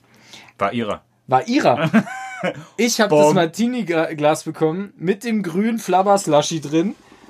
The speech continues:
Speaker 2: und halt so ein Minzblatt wirklich so oben einfach raufgelegt. Und dann dachte ich so, "Okay", äh, da hab ich ja auch so gesagt, weil das war so eine lustige Situation, da kann ich ja nie meine Schnauze halten, ich reite mich einfach da immer weiter rein, weil ich so,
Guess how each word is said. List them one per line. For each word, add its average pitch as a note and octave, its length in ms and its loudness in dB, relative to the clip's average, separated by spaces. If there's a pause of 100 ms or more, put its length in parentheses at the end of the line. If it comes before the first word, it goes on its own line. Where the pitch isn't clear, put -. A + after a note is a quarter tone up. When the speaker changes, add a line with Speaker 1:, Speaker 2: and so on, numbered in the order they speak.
(720)
Speaker 2:
und G3+ 260 2
halt E3+ 140 0
so F#3 80 0
ein F#3+ 80 6
Minzblatt F3+ 640 0
wirklich F#3 160 -8
so F#3 160 0
oben F#3+ 200 2
einfach D#3+ 260 -8
raufgelegt. A#2+ 680 -4 (400)
Und E3 140 0
dann F#3 320 -2 (480)
dachte E3 240 2
ich - 60 -16
so, D#3+ 300 2
"Okay", D3+ 340 2
äh, - 40 -14 (340)
da D#3 300 4
hab F#3 80 6
ich G3 120 0
ja E3+ 100 4
auch D#3+ 80 0
so D#3 160 -4
gesagt, C#3+ 420 -2
weil B2+ 560 0
das C#3 240 -6
war C#3 160 4
so C#3+ 120 0
eine E3+ 120 4
lustige D#3+ 360 0
Situation, C#3+ 500 -2
da C#3 80 2
kann D#3 140 0
ich D3 80 -2
ja D3+ 60 2
nie D#3 120 0
meine C#3+ 160 0
Schnauze D3+ 420 0
halten, D#3+ 160 0
ich - 160 -6
reite C3 180 0
mich C#3+ 180 -4
einfach C3 260 -8
da C#3 100 -2
immer C3 220 0
weiter C3+ 280 -2
rein, C#3 120 0
weil C3 100 2
ich B2+ 80 -2
so, B2 180 -4